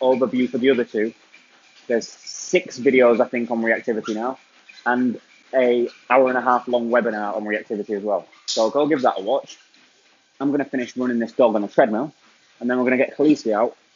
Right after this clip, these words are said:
and talk about the way that I deal with reactivity. Uh, don't pull my phone off, go away.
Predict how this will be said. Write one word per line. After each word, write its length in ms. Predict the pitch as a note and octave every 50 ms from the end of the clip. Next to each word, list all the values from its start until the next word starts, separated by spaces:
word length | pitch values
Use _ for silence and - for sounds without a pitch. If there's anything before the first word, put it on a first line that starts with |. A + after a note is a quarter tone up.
| _ _ -
and 120 | A#2+ A#2 -
talk 200 | - B2 A#2+ -
about 300 | A2 B2 A#2+ A2+ - - _ _ _ -
the 120 | A2 B2+
way 200 | B2+ D3 D3+ D3+
that 180 | C#3 D3 D3 -
I 180 | C#3 C#3 C3+ B2+
deal 240 | G2+ A2+ A#2 A2 G#2
with 120 | A2 G#2
reactivity. 640 | G#2 G#2 G#2 - - - A#2 G2+ F#2+ - - A#2+ B2+ _ _ _ _ _ _ _ _ _ _ _ _ _ _ -
Uh, 140 | A2+ A2+ G#2+ - B2+
don't 180 | E3 D#3 D3 -
pull 120 | D3+ D3
my 80 | D3 C3
phone 200 | - C3 C3 B2+
off, 100 | B2+ _ _ -
go 60 | D3
away. 120 | D3 C#3+